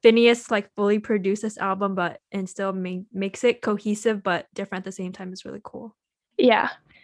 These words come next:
Speaker 2: I read on Genius about this one is Phineas made this beat called Billy Bossa Nova, and it was just a beat he made
Speaker 1: Mm-hmm.
Speaker 2: because bossa nova is, like, a type of music. It's, like, a jazz
Speaker 1: Yeah.
Speaker 2: style.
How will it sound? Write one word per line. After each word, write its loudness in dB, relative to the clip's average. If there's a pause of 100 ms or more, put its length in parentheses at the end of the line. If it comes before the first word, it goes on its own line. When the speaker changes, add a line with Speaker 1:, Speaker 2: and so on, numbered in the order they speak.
(220)
Speaker 2:
I 10
read 8
on 8
Genius 4
about 2
this 0
one 4
is -2
Phineas 4
made -2
this 0
beat -4
called 2
Billy 6
Bossa 2
Nova, 4
and 0
it 0
was 0
just -4
a 2
beat -4
he 4
made 4 (280)
Speaker 1:
Mm-hmm. -2 (120)
Speaker 2:
because 4
bossa 4
nova 4
is, -2
like, -2
a -2
type 0
of 0
music. 2
It's, -10
like, -4
a 0
jazz 2
Speaker 1:
Yeah. 2
Speaker 2:
style. 6